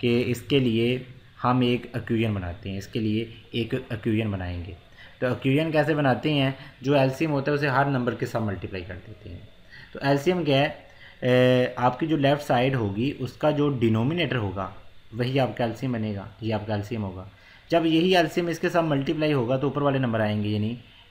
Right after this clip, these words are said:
एक्स की फोर, थ्री एक्स स्क्वायर प्लस एक्स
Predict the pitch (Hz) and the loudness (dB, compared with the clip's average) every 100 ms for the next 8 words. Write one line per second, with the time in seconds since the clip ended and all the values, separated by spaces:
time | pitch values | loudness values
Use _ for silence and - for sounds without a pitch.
0 | - 123 - - 135 131 104 110 151 - | -4 -2 -2 -4 -2 0 0 0 -4 -12
1 | - - - - - - _ - - - | -20 -20 -20 -20 -20 -20 _ -20 -20 -20
2 | - - - - - 131 147 131 110 - | -20 -20 -20 -20 -4 0 2 2 0 -6
3 | 120 101 107 135 - - - - - - | -2 0 -2 -4 -10 -20 -20 -20 -20 -20
4 | - - - - - - - - - 117 | -20 -20 -20 -20 -20 -20 -20 -12 0 4
5 | 123 131 - 110 110 127 - | 4 2 -2 -2 -2 -4 -10